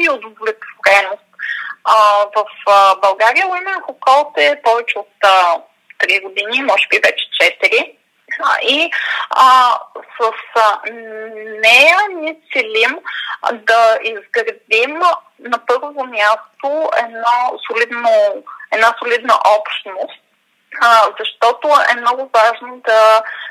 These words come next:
имаш, а, добре изграден нетворкинг. За съжаление, в, а, текущата ситуация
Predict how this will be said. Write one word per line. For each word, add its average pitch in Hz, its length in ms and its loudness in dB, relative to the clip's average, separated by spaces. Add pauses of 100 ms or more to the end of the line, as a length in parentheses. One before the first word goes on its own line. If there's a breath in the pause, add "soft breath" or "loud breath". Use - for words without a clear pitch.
(120)
имаш, 233 320 -6 (240)
а, 220 200 6
добре 202 380 -4
изграден 196 540 -2
нетворкинг. 175 880 -4 (460)
За 214 80 -8 (140)
съжаление, 233 540 0
в, 254 160 -2 (140)
а, 226 200 4
текущата 247 680 -4 (600)
ситуация 214 800 0